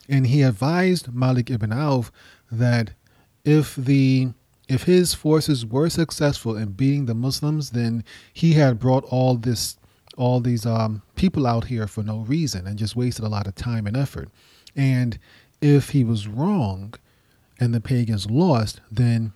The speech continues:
he was going to be humiliated because all of these men, their families and the wives and their property and everything will be captured and taken as slaves and captives and, and spoils of war. So he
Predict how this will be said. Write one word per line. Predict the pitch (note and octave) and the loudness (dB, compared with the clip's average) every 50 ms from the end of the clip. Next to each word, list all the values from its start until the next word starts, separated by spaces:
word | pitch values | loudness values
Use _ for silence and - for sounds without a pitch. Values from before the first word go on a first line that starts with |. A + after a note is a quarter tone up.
| _ - | _ -2
he | - D#3 C3+ | 2 2 4
was | B2 A#2 A2 | 4 2 0
going | - A#2+ A#2 A2+ | 0 -2 -2 -2
to | G#2 | -2
be | A2 A2+ | -4 -4
humiliated | F#2+ A#2+ A#2+ A2 A#2 D#3+ G#3+ A#3 G#3+ D3+ A#2+ A2+ G#2 G2+ | -2 -2 -2 -2 0 2 2 4 4 4 2 2 0 -2
because | G#2+ G#2 - - C#3 A#2+ A#2+ A#2 A2 - - - - - - - _ _ - | -4 -6 -4 -2 0 0 0 0 -2 -4 -8 -14 -20 -20 -20 -20 _ _ -4
all | C3+ C3+ D3 D3+ C#3+ | 0 2 2 4 2
of | C3+ A#2 | 2 2
these | B2+ B2 A2+ G2 G2+ | 0 0 -2 -2 -2
men, | A2 C#3 F3 E3 C#3 A#2+ G#2+ | -2 -2 0 0 0 0 -2
their | G#2 G#2 G#2 | -2 -4 -4
families | - - - B2 A#2+ A#2+ B2 B2+ A#2+ G#2 | -4 -4 -2 0 0 0 0 -2 -2 -2
and | G2 F#2+ | -4 -4
the | |
wives | G2 G#2+ A2+ A#2+ A#2 A2 G2 | -4 -2 -2 -2 -2 -2 -4
and | |
their | G2+ | -6
property | F#2+ - - D3 D#3+ - - C#3 | -8 -4 -2 -2 -2 0 0 0
and | A#2 A2 | 0 0
everything | G#2+ G#2 - - A#2 A2 | -2 -4 -4 -2 -2 -2
will | G#2 A2+ A2+ | 0 -2 -2
be | G#2 A#2+ A2+ | -2 -4 -4
captured | - - - D3 D3+ D#3+ - - A2 | -6 -4 -4 -2 -2 -2 -4 -6 -6
and | A#2 A2+ - | -6 -6 -4
taken | - A2 G#2+ - A#2 G#2+ | -4 -6 -4 -6 -8 -8
as | G2+ G2+ G2+ G2 - | -6 -6 -8 -8 -10
slaves | - - B2+ C3 D3+ D3 B2 A2+ G2 - - | -8 -6 -4 -2 0 0 0 -2 -4 -6 -8
and | F2+ F#2+ F#2+ G2+ G#2 - _ _ _ | -8 -8 -8 -10 -12 -16 _ _ _
captives | - - D#3 E3 - - A2+ G2 F#2 - | -4 -2 -2 -2 -2 -4 -6 -8 -6 -8
and, | G2 G2 G2 - _ _ | -10 -10 -10 -12 _ _
and | B2+ A#2 A2+ A2 | -6 -4 -4 -4
spoils | - - - C3+ B2 A#2+ A#2 G#2 G2 | -6 -4 -2 -2 0 0 0 -2 -2
of | G2 F#2+ | -4 -4
war. | A#2 D#3+ D#3 G#2+ D2+ D2 - - _ _ _ _ _ _ _ _ _ _ _ _ _ _ _ _ _ _ _ _ _ _ | -2 -2 -2 -2 -4 -6 -10 -18 _ _ _ _ _ _ _ _ _ _ _ _ _ _ _ _ _ _ _ _ _ _
So | - - - D3+ C#3+ C#3 | -6 2 4 6 6 6
he | C3+ D3+ F#3 F#3+ G3 F#3+ | 6 6 4 2 2 0